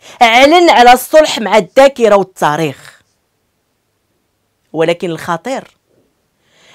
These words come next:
أن الجيش في الجزائر ما بغاش يقول الحقيقة، حتى ولو في موت أو قتل الرؤساء ديال البلاد. ها هو كبير الأطباء في الكريملين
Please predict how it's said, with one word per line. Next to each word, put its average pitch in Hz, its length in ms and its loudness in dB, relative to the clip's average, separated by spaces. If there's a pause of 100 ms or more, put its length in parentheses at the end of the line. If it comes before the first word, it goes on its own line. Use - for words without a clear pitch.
(120)
أن 294 180 4
الجيش 302 380 0
في - 80 -8
الجزائر 254 680 0 (180)
ما 233 180 2
بغاش 226 540 2
يقول 156 240 -6
الحقيقة، 131 540 -18 (1300)
حتى - 320 -2
ولو 359 340 4
في - 140 -14
موت 330 280 -2
أو 269 180 2
قتل 277 320 -4
الرؤساء 254 580 0
ديال 170 180 -8
البلاد. 139 440 -16 (1800)
ها 370 220 4
هو 330 100 4
كبير 302 340 0
الأطباء 269 720 0
في - 100 -10
الكريملين 214 800 -6